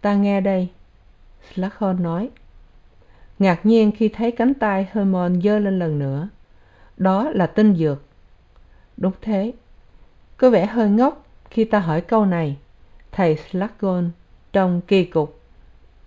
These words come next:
Cực kỳ sửng sốt. Nhưng ta nghĩ con biết nó dùng để làm gì.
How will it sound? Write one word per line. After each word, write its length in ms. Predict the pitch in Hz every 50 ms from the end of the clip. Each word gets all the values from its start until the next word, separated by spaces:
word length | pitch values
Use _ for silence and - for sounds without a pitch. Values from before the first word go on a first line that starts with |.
| - - - - _ _ _ _ - - - - - - -
Cực 280 | - 190 - - -
kỳ 220 | - 196 180 160 151
sửng 260 | - - 156 143 180
sốt. 300 | - - 240 233 262 277 - - - _ - - - - _ _ - - - _ _ - - -
Nhưng 160 | 214 214 202
ta 180 | 208 196 190
nghĩ 300 | 185 175 156 147 147 156
con 420 | 175 - - - 196 185 175 175 180
biết 260 | 208 240 269 262 -
nó 100 | 247 247
dùng 340 | 254 214 190 190 170 160 143
để 100 | 151 165
làm 260 | 185 180 151 143 143
gì. 300 | 143 160 156 143 139